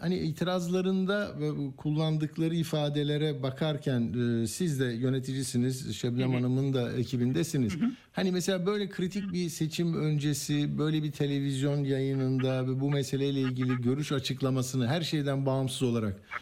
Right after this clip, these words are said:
Speaker 1: hani
Speaker 2: Hı hı.
Speaker 1: eleştirenler var. O, o konuda da,
Speaker 2: Evet.
Speaker 1: e, sizin kendi içinizde bir, e, şey oluyor mu, tartışma ya da değerlendirme?
Speaker 2: Kendi değerlendirmelerimizi yapıyoruz tabii ki. Tabii ki yapıyoruz. Bu değerlendirmeleri yapıyoruz tabii ki. O kendi içimizdeki değerlendirmedir.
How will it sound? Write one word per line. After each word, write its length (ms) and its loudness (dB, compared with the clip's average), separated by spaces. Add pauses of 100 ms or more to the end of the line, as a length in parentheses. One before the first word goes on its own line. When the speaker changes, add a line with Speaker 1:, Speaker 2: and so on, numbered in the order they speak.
(160)
Speaker 1:
hani 200 0
Speaker 2:
Hı 20 0
hı. 60 2
Speaker 1:
eleştirenler 640 0
var. 200 0
O, 340 -2
o 80 -2
konuda 340 0
da, 200 0
Speaker 2:
Evet. 100 -8
Speaker 1:
e, 120 -2
sizin 340 0
kendi 260 0
içinizde 480 0
bir, 400 -2
e, 140 2
şey 200 0
oluyor 280 2
mu, 180 0
tartışma 720 0
ya 200 2
da 140 0
değerlendirme? 800 2 (260)
Speaker 2:
Kendi 320 -2
değerlendirmelerimizi 1000 -6
yapıyoruz 520 0
tabii 200 -2
ki. 180 -10
Tabii 240 0
ki 120 -2
yapıyoruz. 480 -2
Bu 80 2
değerlendirmeleri 720 -4
yapıyoruz 520 -4
tabii 160 -2
ki. 120 -2
O 100 -2
kendi 280 -2
içimizdeki 560 -4
değerlendirmedir. 800 -2